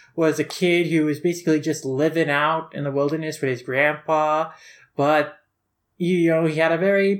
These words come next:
peaceful, happy life, but then s-, one day they're attacked by this knight who kills his grandfather, who reveals himself to be Ironside, who is his actual father,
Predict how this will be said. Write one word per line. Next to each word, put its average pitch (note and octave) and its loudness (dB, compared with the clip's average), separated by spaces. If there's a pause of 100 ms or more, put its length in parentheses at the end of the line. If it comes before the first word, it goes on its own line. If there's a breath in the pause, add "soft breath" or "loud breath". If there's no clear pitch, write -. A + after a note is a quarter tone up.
(120)
peaceful, G3+ -6
happy F#3 0
life, F#3 0
but D3+ 2
then F3+ 0 (100)
s-, - -12
one F3 2
day G#3 0
they're F3+ 2
attacked F#3 0
by F#3+ 2
this E3+ -2
knight F#3 0
who E3 2
kills F3 0
his D3 -6
grandfather, D#3+ 0 (100)
who D#3+ 0
reveals E3+ 0
himself E3 -2
to D3+ -2
be D#3 -2
Ironside, D#3+ 0
who D#3 2
is E3 -2
his D#3 -4
actual D3+ 0
father, D3+ 0